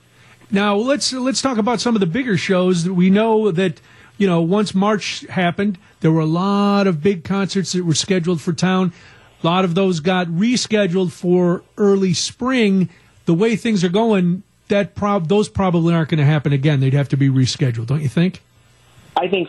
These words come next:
Speaker 2: so, yeah. That hasn't been officially announced, but basically what you're hearing from people in the industry that I talked to for my story, and then people have just been saying in general in the industry, if you've read other, uh, articles on this, is that, uh, the hope is that by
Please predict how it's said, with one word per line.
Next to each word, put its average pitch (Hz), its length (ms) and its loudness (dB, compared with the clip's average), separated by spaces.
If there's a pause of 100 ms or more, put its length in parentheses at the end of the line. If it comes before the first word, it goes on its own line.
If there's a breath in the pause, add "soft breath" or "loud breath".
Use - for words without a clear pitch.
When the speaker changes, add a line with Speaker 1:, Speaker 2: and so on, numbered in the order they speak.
Speaker 2:
so, 113 280 2
yeah. 120 240 -2
That 143 140 -2
hasn't 214 280 0
been 170 100 0
officially 143 520 0
announced, 104 560 -2
but 123 200 -2 (300 loud breath)
basically 208 400 0
what 160 160 2
you're 151 100 2
hearing 156 360 -2
from 139 140 -4
people 147 240 0
in 139 60 2
the 123 80 2
industry 110 400 0
that 110 60 0
I 107 60 0
talked 113 280 -6
to 110 80 -10
for - 80 -10
my 113 140 0
story, 214 380 0
and 175 80 2
then 147 140 -2
people 127 220 -2
have 107 60 -2
just - 120 -14
been 107 160 -4
saying 98 180 -2
in 95 80 -4
general 127 300 0
in 120 60 -4
the 117 60 0
industry, 113 240 0
if 107 100 -2
you've 98 120 -4
read 95 120 2
other, 107 360 0 (400 loud breath)
uh, - 140 -2
articles 113 340 -2
on 110 180 -2
this, 107 220 -2
is 101 140 -6
that, 104 220 -2 (440 loud breath)
uh, 113 140 -2
the 120 100 -2
hope 247 300 -4
is 175 140 -2
that 139 180 -2
by 110 220 -4